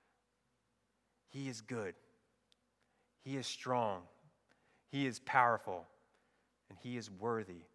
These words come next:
of our worship and our praise. Amen. Let's call up the, uh, the, the worship team and pray. Kind Father, I do ask that as your people are suffering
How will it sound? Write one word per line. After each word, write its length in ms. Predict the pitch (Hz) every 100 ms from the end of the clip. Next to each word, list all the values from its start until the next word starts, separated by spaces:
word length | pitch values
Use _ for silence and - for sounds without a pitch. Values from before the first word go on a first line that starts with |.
| _ _
of 120 | 98
our 120 | 95
worship 400 | 90 107 113 113 - - _
and 120 | - 95
our 80 |
praise. 480 | 95 101 85 82 - - _ -
Amen. 280 | 92 98 117 - _ _ _ _ _ _ - _ _ 117 - _
Let's 120 | -
call 220 | - 131 123
up 160 | 120
the, 180 | 123 117
uh, 260 | 110 110 113 - -
the, 180 | 120 - -
the 80 | 135
worship 340 | 117 135 139 -
team 320 | 139 127 113 - - -
and 120 | 117
pray. 280 | 139 123 110 - - -
Kind 260 | 156 156
Father, 440 | 156 165 151 135 - - - - - _ - -
I 120 | 147
do 200 | 156 160
ask 300 | 156 147 -
that 220 | 151 147 - -
as 260 | 156 156 135
your 200 | 165 202
people 400 | 202 196 170 165
are 120 | 156
suffering 520 | - 175 160 160 120